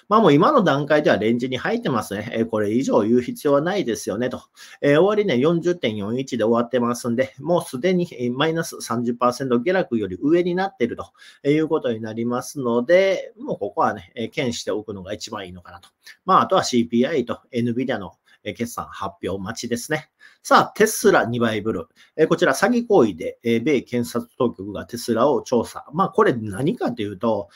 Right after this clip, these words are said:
結果自動運転のところでね、えー、ちゃんと自動運転、テスラが謳っているほどできていないんじゃないかと。えー、それは、えー、投資家とかね、えー、消費者の人たちを惑わしてるんじゃないかと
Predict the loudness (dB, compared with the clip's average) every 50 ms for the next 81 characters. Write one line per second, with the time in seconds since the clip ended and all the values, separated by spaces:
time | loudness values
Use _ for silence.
0 | -20 -20 _ _ 0 2 4 4 2 2 0 -2 2 4 6 6 6 6 4 2
1 | 2 -2 -4 -2 0 0 0 0 -2 -4 -6 -6 -6 -4 -4 -4 -4 -6 -6 -6
2 | -6 -6 -6 -6 -4 -2 -2 -2 -2 -2 -4 -4 -4 -4 -2 0 0 0 2 0
3 | -4 -4 -2 0 2 4 4 4 2 0 -4 -4 -4 -6 -4 -4 -4 -4 -4 -6
4 | -12 _ _ -8 -6 -6 -4 -2 0 0 0 0 0 -2 -4 -2 -2 -2 -2 -2
5 | -2 -2 0 0 0 0 0 0 2 2 2 0 -2 -8 -20 -20 _ -4 -2 -2
6 | 0 0 -2 -2 0 0 0 0 -2 -2 -2 -2 -4 -4 -6 -8 -10 -10 -12 -12
7 | -14 -16 -18 -20 -20 _ -20 -20 _ -4 -2 -2 -2 -2 -2 -2 0 2 2 2
8 | 2 2 0 -2 -4 -4 -4 -4 -2 -2 0 0 -2 -2 -6 -4 -4 -4 -2 -2
9 | -4 -4 -2 -2 -4 -4 -6 -6 -6 -6 -4 -2 0 0 0 0 -2 -2 -2 -2
10 | -4 -4 -6 -6 -6 -6 -4 -6 -8 -8 -8 -8 -4 0 4 6 8 8 8 6
11 | 4 0 -4 -10 -20 -20 _ -4 -2 0 0 0 0 0 0 -2 -2 0 0 0
12 | 2 2 0 0 -2 -2 -4 -4 -6 -8 -12 -16 -14 _ -12